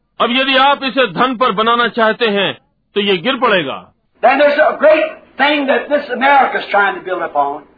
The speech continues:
Speaker 2: It's trying to build upon the foundation of popularity.
Speaker 1: तो फिर ये एक महान बात है कि ये अमेरिका इसे बनाने का यत्न कर रहा है।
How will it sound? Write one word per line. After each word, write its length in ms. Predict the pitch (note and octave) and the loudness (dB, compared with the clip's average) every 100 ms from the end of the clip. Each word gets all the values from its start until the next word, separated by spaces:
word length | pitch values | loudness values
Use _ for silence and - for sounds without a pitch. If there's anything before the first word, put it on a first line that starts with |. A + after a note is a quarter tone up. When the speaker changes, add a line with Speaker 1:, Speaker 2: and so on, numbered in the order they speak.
| _ - C4+ | _ -10 -4
Speaker 2:
It's 160 | D4+ | -2
trying 280 | D4 C#4+ C4+ | 2 2 2
to 80 | B3+ | 2
build 180 | C#4+ C#4 | 2 2
upon 360 | - C4 C4+ C4+ | 2 2 2 2
the 120 | B3 | -2
foundation 540 | B3+ C4 C4+ C4+ C4+ C#4 | 0 2 2 0 0 0
of 220 | G#3+ - | 0 2
popularity. 800 | A#3+ C4 C4 C4+ D4 A3 - C3 - _ _ - | 2 2 2 2 2 0 -4 -14 -20 _ _ -2
Speaker 1:
तो 80 | B3 | 0
फिर 160 | C#4 | 0
ये 260 | C4+ C#4 C#4 | 0 2 2
एक 80 | C4 | 0
महान 340 | A#3+ A#3+ D4+ C4+ | 0 2 2 2
बात 260 | B3+ A#3+ | 0 2
है 200 | A3+ G#3 | 0 0
कि 320 | D#3+ G3 G3 | -2 -6 -4
ये 80 | G#3+ | -2
अमेरिका 720 | A3 E3 G#3+ C4 - G3+ B2+ - _ _ _ _ _ G3 | -2 -2 -2 -2 0 0 0 -6 _ _ _ _ _ -12
इसे 220 | G#3 A#3+ | -4 -2
बनाने 400 | F3+ A3 A#3+ B3+ | 0 0 2 0
का 120 | A#3 | 0
यत्न 360 | A3+ B3 C4+ A#3 | 0 0 -2 -4
कर 160 | A3+ | -2
रहा 300 | G#3 G#3 F3+ | 0 2 2
है। 220 | E3 C3 | 2 -2